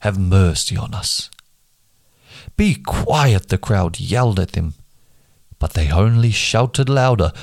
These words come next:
"Lord, Son of David, have mercy on us." When Jesus heard them, he stopped and called, "What do you want me to do for you?" "Lord," they said,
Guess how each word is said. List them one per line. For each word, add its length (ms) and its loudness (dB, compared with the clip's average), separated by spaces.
"Lord, 840 2
Son 360 -2
of 220 0
David, 600 0
have 180 0
mercy 720 2
on 160 -8
us." 320 -8
When 260 2
Jesus 480 2
heard 380 0
them, 240 -4
he 160 -2
stopped 600 -2
and 220 -2
called, 480 0
"What 240 0
do 80 0
you 40 2
want 200 0
me 140 2
to 120 -2
do 160 0
for 160 -6
you?" 160 -4
"Lord," 500 2
they 160 0
said, 440 -4